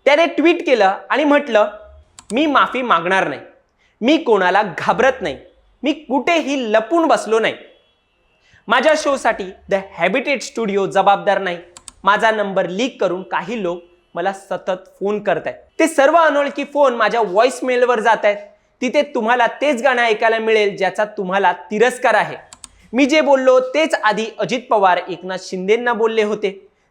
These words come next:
त्यामुळे मी माफी मागणार नाही आणि मला या जमावाची भीती देखील वाटत नाही,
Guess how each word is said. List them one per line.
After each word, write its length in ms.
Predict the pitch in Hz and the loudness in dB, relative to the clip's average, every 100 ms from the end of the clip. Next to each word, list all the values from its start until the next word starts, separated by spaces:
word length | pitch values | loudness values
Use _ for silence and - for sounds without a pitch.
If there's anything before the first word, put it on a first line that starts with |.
| - | 0
त्यामुळे 300 | 214 214 208 | 0 2 0
मी 180 | 196 202 | 0 -4
माफी 360 | 175 165 247 | -4 -4 -2
मागणार 400 | 262 247 247 254 | 0 2 2 0
नाही 300 | 254 226 233 | 0 -2 -4
आणि 260 | 262 196 196 | -4 -4 -4
मला 240 | 196 185 202 | -2 0 2
या 160 | 202 | 0
जमावाची 600 | 170 170 190 214 175 - | -2 -2 0 2 0 -4
भीती 400 | 160 131 151 262 | -12 -14 -8 -4
देखील 300 | 240 - 208 | -2 -2 -2
वाटत 360 | 180 151 165 | 0 0 -2
नाही, 120 | - | -6